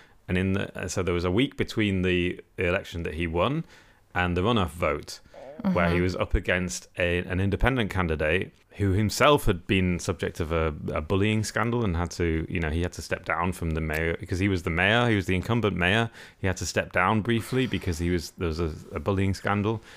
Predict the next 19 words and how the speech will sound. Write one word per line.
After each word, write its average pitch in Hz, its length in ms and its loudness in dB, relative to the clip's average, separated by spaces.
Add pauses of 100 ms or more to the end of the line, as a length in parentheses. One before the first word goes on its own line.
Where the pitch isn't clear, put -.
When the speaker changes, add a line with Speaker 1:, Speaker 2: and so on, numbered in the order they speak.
(240)
Speaker 1:
but 92 80 0
he 101 120 4
was, 101 180 2
like, 107 200 4
kind 120 220 2
of, 104 140 2
like, 104 240 4
but 98 100 -4
he's, 98 280 0
he 104 120 0
was 101 140 2
independent. 98 580 0 (200)
To 113 140 2
everyone's 135 400 4
surprise, 110 840 0 (180)
he 113 240 2
won, 101 480 -2
this - 180 -6
guy, 76 380 -4